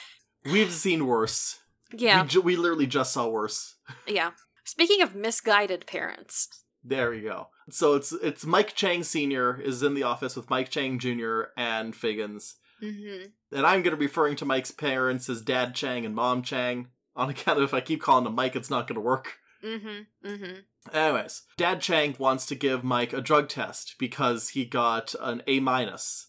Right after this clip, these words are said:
Speaker 1: On a chemistry test. <laughs>
Speaker 2: Yeah, listen, my grandmother in Hubei province, China, only knows three phrases in English. "Kiss my grits," "Coca-Cola," and "Harvard University."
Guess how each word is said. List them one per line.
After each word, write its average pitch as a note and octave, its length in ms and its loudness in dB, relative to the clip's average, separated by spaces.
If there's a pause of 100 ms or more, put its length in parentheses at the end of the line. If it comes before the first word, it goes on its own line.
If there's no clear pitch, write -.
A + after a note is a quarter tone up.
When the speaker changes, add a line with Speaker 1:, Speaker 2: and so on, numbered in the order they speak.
Speaker 1:
On G3+ 160 -2
a F#3 40 -6
chemistry G3+ 500 2
test. - 460 0 (140)
<laughs> - 100 -18
Speaker 2:
Yeah, A#2 180 -4
listen, C3+ 420 2
my B2+ 220 6
grandmother E3 540 2
in B2+ 100 0
Hubei D#3 340 4
province, B2+ 380 4
China, G#2+ 380 0
only C3 180 0
knows A2+ 220 -2
three G#3+ 640 2 (300)
phrases C#3+ 580 2
in B2+ 160 0
English. A#2 540 -2 (180)
"Kiss F3+ 260 6
my E3 140 4
grits," C#3 480 0
"Coca-Cola," C#3 720 2
and A2 140 -8
"Harvard C3+ 360 2
University." A2 720 -6